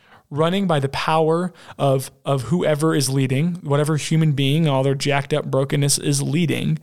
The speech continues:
and they're expecting a better life. But instead, what they receive is a horrible prophecy from God that the house of Jeroboam will be burned up completely, and at one point there will be nothing left of them. And so what is the lesson? What is the lesson of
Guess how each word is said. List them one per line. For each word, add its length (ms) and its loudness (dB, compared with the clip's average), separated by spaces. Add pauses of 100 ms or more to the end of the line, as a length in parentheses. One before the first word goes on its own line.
(680)
and 300 0 (240)
they're 120 4
expecting 800 -2 (460)
a 60 0
better 280 0
life. 520 -6 (180)
But 120 0
instead, 380 0
what 120 -2
they 120 0
receive 480 0
is 160 0 (340)
a 100 0
horrible 360 0
prophecy 460 -2
from 200 -2
God 260 0
that 80 -4
the 100 -2
house 200 -2
of 80 -2
Jeroboam 460 0
will 100 0
be 120 -2
burned 320 0
up 160 -4
completely, 460 -4
and 100 0
at 180 -4
one 200 0
point 280 -6
there 100 0
will 60 0
be 100 -2
nothing 380 -2
left 260 -4
of 100 -6
them. 280 -10 (920)
And 100 -2
so 100 0
what 140 2
is 100 -2
the 100 0
lesson? 380 -2
What 160 -2
is 80 0
the 120 0
lesson 400 2
of 240 0